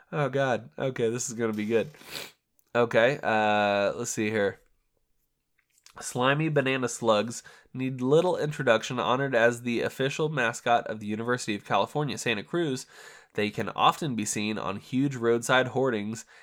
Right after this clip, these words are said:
and printed on t-shirts. The second largest, largest species of slug in the world, banana slugs live on the damp forest floors of the western United States. Usually bright yellow in color, the banana s-, banana slug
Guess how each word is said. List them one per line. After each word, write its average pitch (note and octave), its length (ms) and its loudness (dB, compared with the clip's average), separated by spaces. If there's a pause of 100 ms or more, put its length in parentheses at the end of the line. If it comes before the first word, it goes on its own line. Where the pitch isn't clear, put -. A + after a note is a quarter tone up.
(140)
and D3+ 260 0
printed A#2 300 0
on B2+ 180 2
t-shirts. D3 500 -4 (240)
The - 80 -8
second D3+ 360 0
largest, C#3 600 -2
largest C3+ 440 4
species A2+ 500 -2
of G#2 140 -4
slug G2+ 260 2
in G2 80 -6
the F2+ 80 -8
world, G2+ 320 2 (300)
banana D3+ 260 2
slugs C3 460 0
live D3 340 2 (140)
on A2+ 140 -4
the F2+ 80 -6
damp D3+ 360 -2
forest C#3+ 380 -2
floors A2+ 440 2 (160)
of D#2 140 -8
the C2 80 -8
western G#2+ 420 -4
United G#2+ 380 -2
States. - 400 -4 (500)
Usually D#3+ 440 2
bright B2 360 4
yellow A#2 280 6
in D3 100 -2
color, G#2 320 2
the G#2+ 80 -4
banana A#2+ 300 -2
s-, - 240 -6
banana C3+ 400 0
slug G2+ 380 2